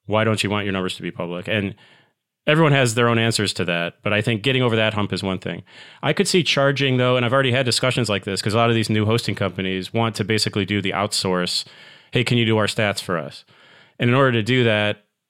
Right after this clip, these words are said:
they do need some of their shows to have that guarantee that it's not gonna be part of the, the public pool. And so that is,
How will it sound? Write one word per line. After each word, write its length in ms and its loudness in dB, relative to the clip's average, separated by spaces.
they 180 0
do 240 2
need 200 0
some 140 0
of 40 2
their 140 0
shows 420 0
to 80 -4
have 140 0
that 120 -2
guarantee 420 -2
that 120 -2
it's 140 -4
not 160 -2
gonna 100 -4
be 80 -2
part 240 -2
of 120 -6
the, 360 -2
the 80 -6
public 360 -2
pool. 500 -2
And 100 -4
so 140 -2
that 180 2
is, 400 -2